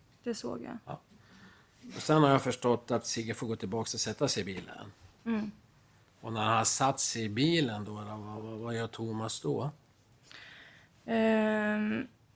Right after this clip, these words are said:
Speaker 1: då står han ju där utanför, eh, bildörren.
Speaker 2: Ja.
Speaker 1: Ehm, och, eh,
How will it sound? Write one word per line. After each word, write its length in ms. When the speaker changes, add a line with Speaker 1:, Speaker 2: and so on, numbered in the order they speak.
Speaker 1:
då 40
står 340
han 140
ju 100
där 240
utanför, 800
eh, 340
bildörren. 880
Speaker 2:
Ja. 320
Speaker 1:
Ehm, 840
och, 400
eh, 260